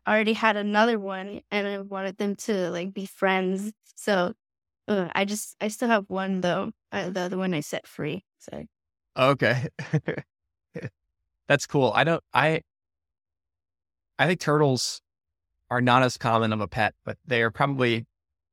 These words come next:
Speaker 2: they're pretty easy to take care of, I would think. Not too bad?
Speaker 1: They're not too bad, but sometimes, uh, like, after a few days, it,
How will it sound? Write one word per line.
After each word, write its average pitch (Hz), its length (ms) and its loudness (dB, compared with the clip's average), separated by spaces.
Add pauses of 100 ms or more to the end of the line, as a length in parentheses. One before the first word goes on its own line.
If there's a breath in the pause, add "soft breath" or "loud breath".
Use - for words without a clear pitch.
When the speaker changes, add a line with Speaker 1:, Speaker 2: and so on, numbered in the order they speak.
(160)
Speaker 2:
they're 147 100 0
pretty 170 280 4
easy 127 200 0
to 117 80 -2
take - 180 -2
care 117 220 2
of, 101 80 -2
I 101 80 0
would 104 140 -6
think. 110 280 -8 (600)
Not 123 160 -2
too 127 120 -4
bad? 123 300 0 (840)
Speaker 1:
They're 330 140 6
not 392 160 4
too 285 160 -4
bad, 214 420 0 (220)
but 208 220 -2
sometimes, 208 1120 -4
uh, 185 320 -6 (1160)
like, 202 220 0
after 226 260 -2
a 214 40 2
few 208 260 -2
days, 202 520 0
it, 202 140 -2